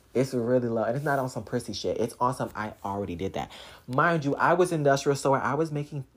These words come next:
at base, twelve dollars. That was when I was, like, in my teens. Chicago minimum wage is fifteen.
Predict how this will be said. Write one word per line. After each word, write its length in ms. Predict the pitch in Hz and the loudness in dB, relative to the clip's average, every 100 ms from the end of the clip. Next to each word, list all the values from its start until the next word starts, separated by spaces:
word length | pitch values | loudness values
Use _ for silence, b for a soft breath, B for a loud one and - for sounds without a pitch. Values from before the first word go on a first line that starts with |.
| _ _ _ - _ _ _ _ 113 | _ _ _ -20 _ _ _ _ 0
at 240 | 110 104 | 0 0
base, 360 | 104 117 160 - | 0 2 0 -2
twelve 320 | - 127 120 | 2 4 6
dollars. 720 | 117 95 87 82 90 - - b b b b b _ 123 | 4 4 2 -2 -4 -10 -14 b b b b b _ -10
That 380 | 110 110 120 | -2 4 6
was 140 | 143 113 | 4 2
when 200 | 127 123 | 0 2
I 180 | 107 117 | 2 2
was, 360 | 110 101 - - _ _ _ _ _ | 2 0 -8 -18 _ _ _ _ _
like, 460 | - 110 85 85 - _ | -2 -2 -2 -4 -10 _
in 160 | 110 107 | -8 -4
my 160 | 101 101 | -6 -6
teens. 840 | - 127 98 87 98 123 - - _ _ b b b b b b b b b _ _ _ _ | -6 -4 -4 -6 -8 -10 -12 -14 _ _ b b b b b b b b b _ _ _ _
Chicago 720 | - - 160 156 170 185 175 | -8 -2 0 2 2 4 4
minimum 360 | 156 147 143 131 | 4 2 2 2
wage 260 | 143 147 123 | 4 4 0
is 100 | - | -4
fifteen. 680 | 123 110 135 120 90 80 | -6 -4 -8 -8 -10 -14